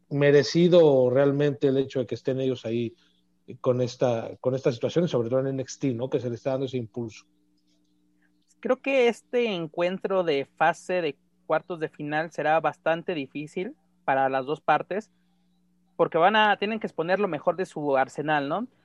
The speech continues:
Speaker 2: Yo lo comentaba con Joaquín ya así en, en una plática de WhatsApp, de que, mm, tal vez Lucha House Party la ha tenido más difícil porque ellos se enfrentaron en la primera ronda a Imperium, que ya son ex campeones de parejas de N X T,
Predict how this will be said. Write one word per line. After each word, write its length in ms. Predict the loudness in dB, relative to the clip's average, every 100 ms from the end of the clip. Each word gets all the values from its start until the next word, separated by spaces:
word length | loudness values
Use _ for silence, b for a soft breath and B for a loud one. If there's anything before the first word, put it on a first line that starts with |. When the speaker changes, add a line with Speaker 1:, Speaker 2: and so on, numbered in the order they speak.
| _ -4
Speaker 2:
Yo 160 | 2
lo 100 | 2
comentaba 400 | 2 -2 2 2
con 160 | 2 -2
Joaquín 460 | -4 -6 -6 -6 0
ya 240 | 0 0
así 160 | -2 -4
en, 260 | -6 -6
en 80 | -6
una 160 | -4 -2
plática 380 | -4 -4 -4
de 80 | -2
WhatsApp, 400 | -2 -4 -4 -4 _ _ _ _ _
de 100 | -6
que, 760 | -2 -2 0 0 -2 -2 -4 -10 _ _ _ -12
mm, 140 | -4
tal 180 | 0 0
vez 100 | 0
Lucha 220 | -2 -2
House 240 | 0 0 2
Party 260 | 0 2
la 80 | -2
ha 40 |
tenido 200 | -2 -4
más 300 | -4 -2 -2
difícil 400 | -4 -12 -10 -8
porque 240 | -6 -8 -6
ellos 140 | -8
se 60 | -8
enfrentaron 520 | -10 -10 -2 0 0
en 80 | -2
la 100 | -6
primera 300 | -6 -2 -2
ronda 200 | -2 -6
a 40 |
Imperium, 540 | -8 -4 -2 -2 -4 -8
que 120 | -8
ya 80 | -8
son 160 | -6
ex 160 | -10 -8
campeones 480 | -10 -6 -4 -4 -4
de 80 |
parejas 300 | -6 -6 -4
de 80 | -8
N 100 | -10
X 140 | -12 -10
T, 200 | -10